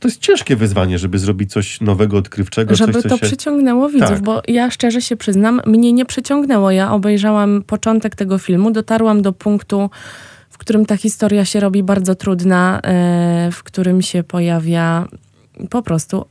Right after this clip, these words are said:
Speaker 2: bardzo duży głód.
Speaker 1: Mhm.
Speaker 2: I to, co z tym trzeba zrobić. I pomyślałam sobie, że chyba nie czuję potrzeby oglądania tego filmu dalej, bo po pierwsze znam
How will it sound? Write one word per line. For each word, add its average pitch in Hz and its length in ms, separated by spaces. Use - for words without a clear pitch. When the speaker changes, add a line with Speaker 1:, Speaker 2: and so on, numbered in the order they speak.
Speaker 2:
bardzo 165 420
duży 165 320
głód. 196 500
Speaker 1:
Mhm. 95 220
Speaker 2:
I 180 140
to, 175 120
co 180 140
z 175 40
tym 190 160
trzeba 185 260
zrobić. 175 540
I 269 420
pomyślałam 254 580
sobie, 240 320
że 226 120
chyba 302 220
nie 220 180
czuję 214 240
potrzeby 180 460
oglądania 185 500
tego 180 220
filmu 190 300
dalej, 175 400
bo 208 300
po - 180
pierwsze 170 380
znam 196 340